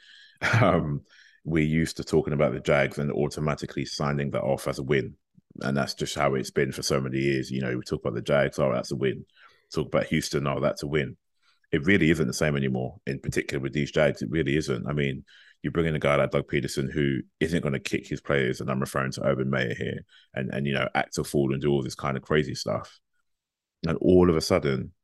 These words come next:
yeah, you bring in someone like Christian Kirk, whether you've o-, overpaid or not, um, you know, that will forever be debated. But Kirk has shown up in a lot of games, and he's done a lot of good things. He's been a safety blanket for, for Trevor Lawrence.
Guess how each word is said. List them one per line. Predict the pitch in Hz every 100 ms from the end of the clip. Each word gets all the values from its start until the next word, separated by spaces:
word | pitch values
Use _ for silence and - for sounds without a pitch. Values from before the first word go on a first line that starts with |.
| -
yeah, | 78 71
you | 67
bring | 65 80
in | 73
someone | 69 73 67
like | -
Christian | 71 - 65
Kirk, | 78 73 - - _
whether | 76 73 71
you've | 71 -
o-, | 76 76 71 -
overpaid | 80 76 - 76 71
or | 71
not, | 90 - _ _ _ _ _ _ _ _ _ -
um, | 71 73
you | 73
know, | 65
that | 67 60
will | 69
forever | - 73 71
be | 69
debated. | 64 67 71 - 64 -
But | 65 - _
Kirk | - 98 107
has | -
shown | - 80
up | 87 -
in | 67
a | 65
lot | 67 82
of | -
games, | 80 71 58 -
and | 65
he's | 76 69
done | 73
a | 64
lot | 65 71
of | -
good | - -
things. | - 65 60 - _ - - -
He's | 80 71
been | 76
a | 71
safety | - 78 -
blanket | 71 71 69 71
for, | - 69 64
for | 65
Trevor | - 67 64
Lawrence. | 71 71 67 -